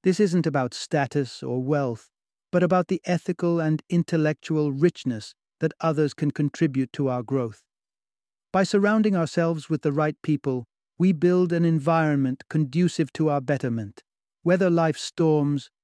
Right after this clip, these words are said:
with a serene heart. Life is unpredictable and often presents us with challenges that can stir our emotions and test our resolve.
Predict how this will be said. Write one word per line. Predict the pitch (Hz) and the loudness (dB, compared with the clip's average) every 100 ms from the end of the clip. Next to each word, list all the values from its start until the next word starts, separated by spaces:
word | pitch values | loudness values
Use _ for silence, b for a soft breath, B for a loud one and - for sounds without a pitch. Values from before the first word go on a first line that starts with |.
| - | -4
with | 170 | -2
a | 156 | 0
serene | - 156 151 147 | -2 0 2 2
heart. | 123 123 104 101 _ _ _ _ _ _ _ _ _ | -2 -6 -8 -14 _ _ _ _ _ _ _ _ _
Life | 165 185 190 | 0 2 2
is | 196 165 | 0 0
unpredictable | 170 165 170 160 - 123 113 113 - _ _ _ | 0 0 0 0 -2 -8 -6 -10 -14 _ _ _
and | 170 170 | -2 0
often | 175 180 - 160 | 2 0 0 -2
presents | 156 139 156 143 | 0 0 0 0
us | 156 - | -4 -4
with | 156 - | -6 -2
challenges | 175 160 143 135 131 | 0 2 0 -2 -4
that | - 147 - | -6 -8 -4
can | 147 | -4
stir | - - 160 160 | -4 0 0 0
our | 151 | 0
emotions | 151 143 135 - 139 139 - _ _ | 0 0 0 -2 -4 -4 -10 _ _
and | 165 160 | -4 -2
test | - 147 - | -2 -4 -4
our | 131 | -4
resolve. | 127 117 127 107 101 - | -4 -2 -4 -4 -10 -18